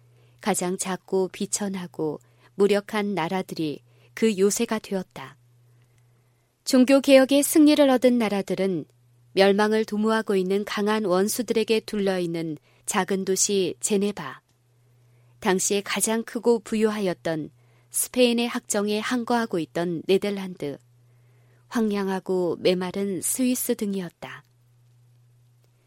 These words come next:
칼빈은 약 삼십 년간 제네바에서 활동하였다. 거기서 처음에는 성경상 원칙을 고수하는 교회를 세우는 일을 위하여,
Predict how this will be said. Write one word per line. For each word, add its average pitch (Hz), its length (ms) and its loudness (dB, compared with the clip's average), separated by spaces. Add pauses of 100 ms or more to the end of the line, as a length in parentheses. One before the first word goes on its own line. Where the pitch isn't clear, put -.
(340)
칼빈은 254 580 2 (360)
약 196 200 2
삼십 277 420 2
년간 202 520 -4 (380)
제네바에서 202 720 2
활동하였다. 220 840 -8 (920)
거기서 240 540 4
처음에는 240 720 0 (340)
성경상 277 680 4
원칙을 233 520 4
고수하는 226 580 0
교회를 240 480 4
세우는 240 420 0
일을 196 240 2
위하여, 175 480 -6